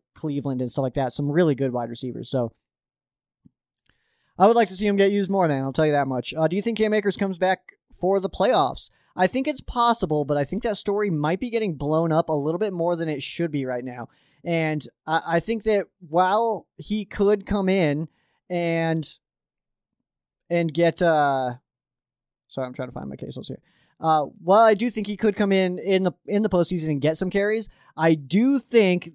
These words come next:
that I don't, I, I just don't think it would be that big of an impact if he does. And next year, I'm excited for Cam Akers. This year, even with that news, I just don't know if I'm like, "Oh, yeah, Ram Akers coming." Like, I just don't know if I'm there yet.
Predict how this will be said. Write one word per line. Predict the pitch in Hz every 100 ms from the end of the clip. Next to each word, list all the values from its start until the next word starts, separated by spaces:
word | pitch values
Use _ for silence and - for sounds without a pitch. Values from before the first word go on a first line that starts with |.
| 156
that | 170 165 160 156 - - _ _ _ _ _ _ _ _ _ _ _ _ _ _ _ _ _ _ _ _ _ _ _
I | 196
don't, | 185 202
I, | 202 202 202
I | 208
just | 202
don't | 196 185
think | 180 170
it |
would | 156
be | 156
that | 143 135
big | 135
of | 127
an | 123
impact | 120 120 117
if | 123
he | 120
does. | - - - -
And | 160 165
next | 175 196 -
year, | 208 202
I'm | 175
excited | - 180 175
for | 165
Cam | 185 170
Akers. | 170 175 175 147
This | 147 202 220
year, | 214 202
even | 202 190 165
with | 185 -
that | 185 185
news, | 170 185 202 - _ -
I | 180
just | 190 180
don't | 185 180
know | 175
if | 165
I'm | 170 165
like, | 143 180
"Oh, | 233 226 185
yeah, | 254 277 196 131
Ram | 135 226 233 226
Akers | 233 226 269 -
coming." | 175 156
Like, | 156 160 160
I | 170
just | 160
don't | 180
know | 180
if | 170
I'm | 151
there | 156 175
yet. | 208 196